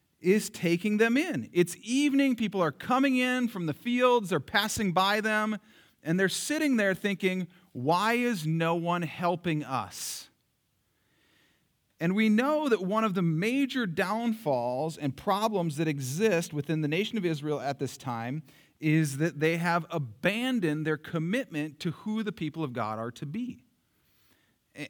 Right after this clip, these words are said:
and we get this phrase that keeps coming up, "They did what was right in their own eyes." People are not looking out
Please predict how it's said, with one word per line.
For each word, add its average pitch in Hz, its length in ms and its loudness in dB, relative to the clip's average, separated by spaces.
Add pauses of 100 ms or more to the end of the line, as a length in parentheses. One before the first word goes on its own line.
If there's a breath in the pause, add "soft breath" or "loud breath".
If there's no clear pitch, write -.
and 185 120 0
we 196 100 0
get 247 180 -4
this 226 160 -2
phrase 220 380 0
that 170 120 -6
keeps - 280 -10
coming 180 400 -4
up, 143 180 0
"They 139 120 -2
did 180 300 0
what 170 120 -2
was 135 260 -4 (320 soft breath)
right 156 580 -2
in 135 120 -4
their 123 240 -4
own 165 240 -2
eyes." 151 600 -2 (1800 soft breath)
People 214 460 2
are 147 140 0
not 151 400 4
looking 180 380 -2
out 117 320 -8